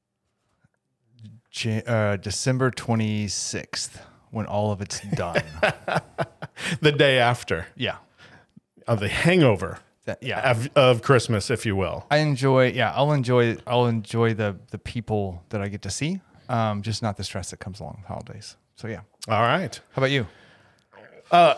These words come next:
Speaker 2: I love being off work for
Speaker 1: Yes.
Speaker 2: an extended amount of time. Um, every, I, I usually get a week that I end up taking during the year, but this,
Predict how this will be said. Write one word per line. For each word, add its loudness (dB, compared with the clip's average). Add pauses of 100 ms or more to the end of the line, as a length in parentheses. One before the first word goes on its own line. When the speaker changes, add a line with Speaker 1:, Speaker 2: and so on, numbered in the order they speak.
(100)
Speaker 2:
I 6
love 6 (160)
being 4
off 4
work 4 (400)
for 6
Speaker 1:
Yes. 6
Speaker 2:
an 4
extended 2
amount 4
of 2
time. 2 (120)
Um, 2
every, 2 (100)
I, 2
I 0
usually 0
get 2
a 0
week -2 (100)
that 0
I 2
end 0
up -2
taking -2
during 0
the 0
year, 2
but 0
this, -6